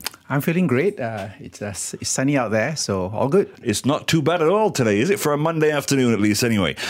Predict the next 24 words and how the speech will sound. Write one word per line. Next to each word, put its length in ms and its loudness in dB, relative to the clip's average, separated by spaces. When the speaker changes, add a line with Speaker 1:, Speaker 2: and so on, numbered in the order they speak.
Speaker 2:
Now, 300 0
you've 320 2
heard 260 2
me 80 4
do 160 4
a, 60 2
a 100 0
brief 340 2
introduction 600 -4
there, 200 -6
but, 320 -4
um, 320 -2
coming 380 0
from 360 0
you, 220 2
can 180 0
you 80 4
explain 720 2
to 100 -2
me 200 2
what, 260 0
f-, 300 -2
for 180 -2
you, 480 0